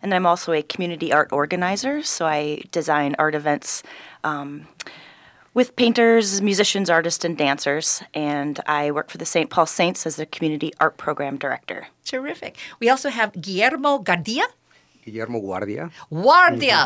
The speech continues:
Speaker 3: Mm-hmm. Like the airport?
Speaker 2: Uh, next time, next time, I will make sure I pronounce it correctly in the next segment. Guardia.
Speaker 3: Guardia, yes.
Speaker 2: Yes, we go. Guillermo Guardia, who does ceramics
Speaker 3: Uh-huh.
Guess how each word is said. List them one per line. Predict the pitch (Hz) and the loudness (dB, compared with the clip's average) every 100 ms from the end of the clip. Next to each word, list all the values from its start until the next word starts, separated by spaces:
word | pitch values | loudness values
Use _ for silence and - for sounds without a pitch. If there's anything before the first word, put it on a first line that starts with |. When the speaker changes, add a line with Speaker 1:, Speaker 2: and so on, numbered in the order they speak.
| - | 0
Speaker 3:
Mm-hmm. | _ _ _ _ - | _ _ _ _ -8
Like | 123 127 | -2 0
the | 131 | 4
airport? | 127 139 160 175 | 4 4 2 0
Speaker 2:
Uh, | 208 | 2
next | 220 254 - - | 4 4 2 0
time, | - 311 294 240 | 4 4 4 4
next | 269 277 - | 2 2 0
time, | 302 269 233 | 2 4 2
I | |
will | 220 208 | 0 -2
make | 214 226 | -4 -2
sure | 240 | -2
I | |
pronounce | 240 247 240 247 | -2 -2 -2 -4
it | 254 | -4
correctly | 220 220 220 | -2 -2 -4
in | 202 | -6
the | |
next | 185 185 | -4 -4
segment. | - 214 185 - - - | -2 -4 -4 -10 -16 -6
Guardia. | 190 233 269 208 151 - - | 2 6 6 4 -6 -6 -10
Speaker 3:
Guardia, | - - - 95 | -12 -14 -12 -8
yes. | 107 90 | -8 -6
Speaker 2:
Yes, | 202 208 | -4 -4
we | 226 | -4
go. | - - - - | -8 -10 -18 -12
Guillermo | 139 190 302 320 285 | -2 2 2 4 4
Guardia, | 226 226 247 254 - - | 6 4 2 -2 -4 -16
who | 247 | -2
does | 233 214 | 0 0
ceramics | - 180 220 587 - - - - - | -2 -6 -4 -4 -4 -6 -8 -8 -8
Speaker 3:
Uh-huh. | 127 165 | -8 -8